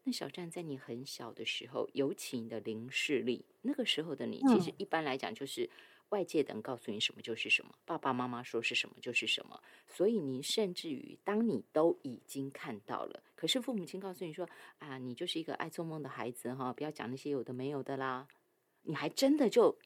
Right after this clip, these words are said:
Speaker 1: 甚至于一度也觉得自己就是，就是一个爱，爱幻想啊，哈，的孩子。
Speaker 2: 嗯。
Speaker 1: 这个，在这个阶段，那么小的阶段，甚至于你因为父母亲的情绪控制得不好，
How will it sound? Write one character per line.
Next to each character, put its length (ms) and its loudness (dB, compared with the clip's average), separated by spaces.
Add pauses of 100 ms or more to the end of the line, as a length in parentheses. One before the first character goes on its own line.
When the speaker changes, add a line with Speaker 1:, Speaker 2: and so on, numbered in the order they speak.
(140)
Speaker 1:
甚 200 2
至 140 6
于 60 0
一 100 -4
度 220 4
也 80 2
觉 200 -2
得 140 2
自 140 -4
己 160 -10
就 120 -2
是， 400 -2 (400)
就 140 2
是 80 -4
一 80 -6
个 120 -4
爱， 300 6 (120)
爱 200 6
幻 220 2
想 220 -2
啊， 240 -10 (320)
哈， 220 -8 (100)
的 80 8 (180)
孩 220 6
子。 180 -8
Speaker 2:
嗯。 80 -12 (380)
Speaker 1:
这 100 -2
个， 260 4 (540)
在 160 0
这 220 0
个 100 0
阶 320 -6
段， 440 2
那 120 0
么 120 0
小 340 -6
的 80 -14
阶 260 -6
段， 300 -6
甚 240 -4
至 180 -6
于 280 -6
你 220 -8 (260)
因 160 -4
为 120 -4
父 160 -8
母 140 -6
亲 200 -8
的 100 -6
情 360 -12
绪 600 -2 (200)
控 200 -4
制 120 -8
得 80 -8
不 140 -10
好， 340 -4